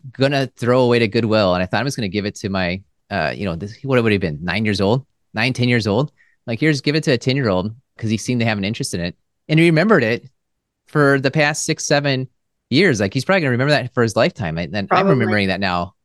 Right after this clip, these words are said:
Speaker 1: for my
Speaker 2: Yeah.
Speaker 1: lifetime. Like, that's just, you know, what, what if I spent, like, two minutes and less than twenty dollars? It probably was not even twenty dollars. It's books I would have maybe thrown away or given to, to Goodwill. But, uh, that was just something that, you know, that's a little thing.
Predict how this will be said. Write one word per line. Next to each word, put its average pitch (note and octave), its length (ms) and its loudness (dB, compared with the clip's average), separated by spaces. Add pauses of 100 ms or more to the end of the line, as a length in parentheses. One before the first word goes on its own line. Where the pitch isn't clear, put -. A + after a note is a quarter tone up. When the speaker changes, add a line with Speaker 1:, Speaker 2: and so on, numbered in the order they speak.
(140)
Speaker 1:
for A#2 100 -2
my A#2+ 100 2
Speaker 2:
Yeah. F#3+ 60 2
Speaker 1:
lifetime. F#2 400 0
Like, F#2 120 -4
that's D#3 160 0
just, - 240 -2 (500)
you C#3+ 80 -2
know, C3 40 2
what, D3 200 0
what D3+ 140 0
if E3 80 0
I D#3 60 2
spent, C#3 360 -2
like, G2+ 340 2
two D#3+ 160 2
minutes D3+ 380 0
and G#2 300 -4 (340)
less C3 240 0
than C#3 120 -2
twenty C3 240 -2
dollars? B2+ 400 0
It D3+ 100 -4
probably D#3+ 220 2
was D3 200 -2 (140)
not D3+ 200 0
even F3 160 2
twenty B2+ 180 2
dollars. F#2 300 0
It's - 200 -6 (100)
books - 240 0
I C#3+ 60 4
would C3 120 2
have A2+ 240 0 (300)
maybe C#3+ 160 4
thrown C3+ 260 0
away C3 280 4
or A2 80 2
given A#2+ 280 0
to, G2 320 0
to A#2 100 -8
Goodwill. A#2 400 2
But, F2 260 -6
uh, F#2+ 200 -2 (420)
that A#2 140 0
was D3+ 80 2
just B2 140 0
something A#2 240 -2
that, G2 240 0 (280)
you C3 60 -8
know, - 60 2
that's B2+ 140 -2
a E3+ 60 4
little B2+ 240 4
thing. A2 320 -2